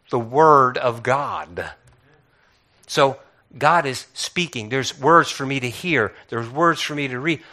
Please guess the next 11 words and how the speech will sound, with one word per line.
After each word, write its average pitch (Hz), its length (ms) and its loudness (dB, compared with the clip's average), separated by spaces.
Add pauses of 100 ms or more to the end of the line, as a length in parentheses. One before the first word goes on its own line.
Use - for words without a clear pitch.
(120)
But 139 140 0
my 143 120 -2
brothers 147 280 0
and 131 100 -8
sisters, 147 340 -8 (280)
the 117 60 -8
Holy 151 340 -4
Spirit 143 680 -4 (380)
is 123 200 -8
the 120 80 -6
one 131 420 -2